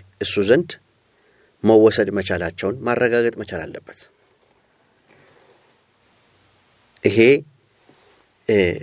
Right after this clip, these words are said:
መልካም ነገር ላይ ሰዎችን ማዘዝ፣ ከመጥፎ ነገር መከልከልና ሐቅ ላይ መተዋወሱ፣ አደራ መባባሉ፣ ሐቅ ላይ መተባበርና አብሮ መቆም፣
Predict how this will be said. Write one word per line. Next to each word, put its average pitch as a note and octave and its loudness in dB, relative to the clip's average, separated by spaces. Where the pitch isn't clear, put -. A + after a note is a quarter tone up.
መልካም A#2 2
ነገር G#2+ 2
ላይ G#2 2
ሰዎችን G#2+ 2
ማዘዝ፣ G2 0
ከመጥፎ G#2+ 2
ነገር G2+ -2
መከልከልና G#2 0
ሐቅ - -4
ላይ G#2+ -2
መተዋወሱ፣ G2+ -4
አደራ G#2 0
መባባሉ፣ G2+ -4
ሐቅ A#2 -6
ላይ G#2 4
መተባበርና G2+ -2
አብሮ G#2 -2
መቆም፣ A#2+ -2